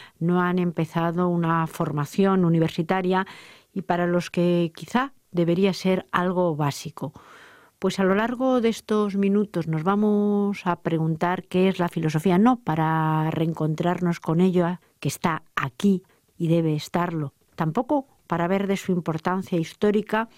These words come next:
que yo creo que no tenemos que refrendarla tampoco,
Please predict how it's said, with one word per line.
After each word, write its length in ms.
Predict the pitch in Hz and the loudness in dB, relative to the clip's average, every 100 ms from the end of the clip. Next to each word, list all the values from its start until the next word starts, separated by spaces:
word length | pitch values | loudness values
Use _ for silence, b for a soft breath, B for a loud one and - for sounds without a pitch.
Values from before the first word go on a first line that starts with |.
| b b b _ _ - | b b b _ _ -6
que 120 | 170 | -2
yo 180 | 175 185 | 0 2
creo 240 | 185 196 | 2 2
que 120 | 170 | 0
no 140 | 170 175 | 0 0
tenemos 460 | 160 170 175 170 | -2 0 0 -2
que 160 | - 151 | -4 -4
refrendarla 720 | 156 - 147 175 196 165 156 | -4 -4 -2 -2 0 -2 -2
tampoco, 580 | 143 147 190 202 - | -2 -2 -2 -4 -4